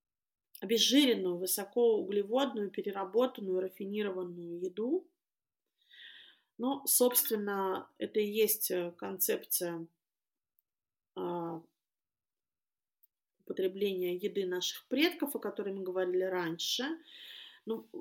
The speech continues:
что важно подчеркнуть, что огромное количество вот этих продуктов, в основном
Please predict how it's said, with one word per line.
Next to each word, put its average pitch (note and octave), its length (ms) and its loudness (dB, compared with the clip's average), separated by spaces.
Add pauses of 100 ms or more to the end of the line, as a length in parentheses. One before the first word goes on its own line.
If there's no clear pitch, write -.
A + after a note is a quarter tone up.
(160)
что - 240 2
важно A3 320 4
подчеркнуть, G3 680 -6
что - 240 -8
огромное A3+ 440 -2
количество G#3+ 540 -4
вот F#3 140 -4
этих F#3+ 480 -8
продуктов, G#3 600 -6 (220)
в - 40 -20
основном F3 540 -6